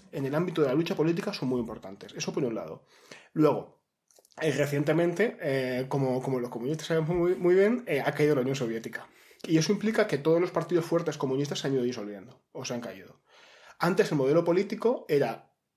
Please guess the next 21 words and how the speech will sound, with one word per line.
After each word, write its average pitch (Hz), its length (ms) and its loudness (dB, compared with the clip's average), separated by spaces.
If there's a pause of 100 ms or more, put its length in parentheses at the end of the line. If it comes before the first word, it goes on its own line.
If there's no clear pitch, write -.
(140)
por 139 120 -6
lo 127 80 -6
menos 151 140 0
dentro 170 200 2
del 135 80 0
comunismo, 175 500 -2 (340)
era 131 380 -2 (400)
un 170 140 0
partido 170 360 2
muy 170 120 6
grande 170 260 2
y 147 40 2
muy 165 100 2
fuerte 208 500 0 (640)
a 156 140 0
través 151 240 4
que 160 100 4
vinculaba 160 480 4
toda 139 180 2
la 104 120 -4
lucha, 113 380 -10